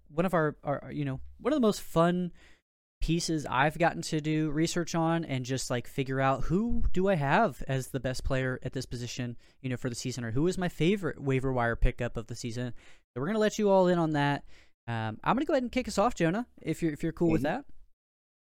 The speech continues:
Speaker 1: And I, I think there's, there's the place we should start, uh, first is the player that hurt you the most. You were talking about your, your championship. You kinda went down in flames there, but, you know, still a podium finish. You know, second, second place
Speaker 2: Yeah.
Speaker 1: is nothing to scoff at.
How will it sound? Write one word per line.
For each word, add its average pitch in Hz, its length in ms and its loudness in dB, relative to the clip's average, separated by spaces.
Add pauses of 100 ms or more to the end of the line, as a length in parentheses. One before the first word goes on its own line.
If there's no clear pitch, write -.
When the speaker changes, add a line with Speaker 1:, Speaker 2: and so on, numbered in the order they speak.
(460)
Speaker 1:
And 190 440 -2 (200)
I, 175 200 -4
I - 20 0
think - 300 -4
there's, - 320 -4 (100)
there's 190 300 -4 (100)
the 170 80 -6
place - 240 2
we 320 80 0
should 175 120 -6
start, - 260 0 (160)
uh, 143 260 0
first - 540 -2 (120)
is - 280 -6
the 160 80 -2
player 254 280 10
that 143 100 -4
hurt 170 260 0
you 160 80 -2
the 143 80 -2
most. 113 340 -6
You 135 60 -4
were 131 40 -4
talking 185 300 0
about 170 160 2
your, 151 280 -2
your 135 80 -8
championship. 151 640 -2
You 123 80 -12
kinda 147 200 0
went 139 160 -4
down 139 200 0
in 131 120 -4 (500)
flames 139 340 0
there, 135 360 0
but, 123 280 -2 (380)
you 131 60 -4
know, 127 180 -4 (140)
still - 260 0
a - 20 -4
podium 277 320 6
finish. 214 480 -4
You 147 100 -2
know, 139 300 0
second, - 400 -6
second 180 220 -4
place 180 180 2
Speaker 2:
Yeah. - 60 -2
Speaker 1:
is 139 60 -6
nothing 156 260 -2
to 139 220 -8
scoff 160 380 0
at. 160 240 2